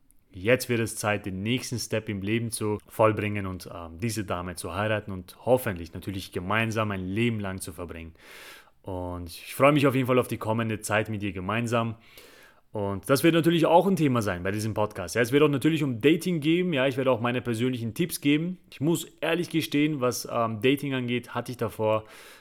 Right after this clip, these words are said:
ein sehr erfolgreiches Leben. Eventuell kann es für den einen oder anderen interessant sein,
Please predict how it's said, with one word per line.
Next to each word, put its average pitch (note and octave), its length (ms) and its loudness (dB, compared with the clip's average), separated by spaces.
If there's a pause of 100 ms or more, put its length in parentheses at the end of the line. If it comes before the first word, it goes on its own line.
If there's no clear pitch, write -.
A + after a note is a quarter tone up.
(120)
ein G#2+ 100 -10
sehr G#2+ 160 4
erfolgreiches C3+ 560 4
Leben. C3+ 440 0 (180)
Eventuell C3 400 6
kann B2 180 0
es A#2 100 -2
für A2+ 100 -4
den A2 120 -2
einen A2+ 200 -2
oder A2 120 -2
anderen G#2 240 -2
interessant G#2 520 -4
sein, A2+ 280 -2